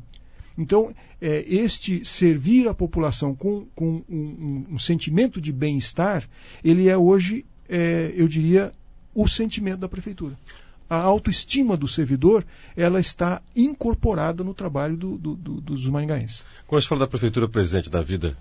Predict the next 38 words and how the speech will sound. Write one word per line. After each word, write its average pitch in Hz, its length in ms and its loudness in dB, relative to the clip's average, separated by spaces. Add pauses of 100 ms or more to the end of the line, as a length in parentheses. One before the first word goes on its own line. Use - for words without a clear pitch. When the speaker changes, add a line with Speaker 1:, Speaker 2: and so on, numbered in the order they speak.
(120)
Speaker 2:
do 80 80 -10
cidadão 76 320 -8
maringaense, 76 800 -4
em 82 340 -2
uma 82 260 -4
palestra 80 380 -6
que - 80 -16
o - 20 -16
senhor 82 140 -8
deu 73 80 -8
no 73 80 -6
Maringá 73 240 -4
em 69 60 -8
Foco, - 340 -6
falou 85 300 -8
sobre 85 500 -6
os 82 220 -6
bons 85 260 -4
números, 85 300 -6
por 82 160 -14
exemplo, 78 280 -12
da 85 80 -10
infraestrutura, 85 840 -12
saneamento 76 520 -10
básico. 78 560 -6 (720)
Maringá 95 460 0
é 101 80 -2
uma 95 120 -2
cidade - 300 -8
que - 80 -20
produz, - 800 -8 (300)
ah, 82 160 -6
hoje 82 300 -4
mão 85 120 -4
de 80 80 -4
obra 82 180 -4 (140)
altamente 95 460 -2
qualificada, 82 600 -10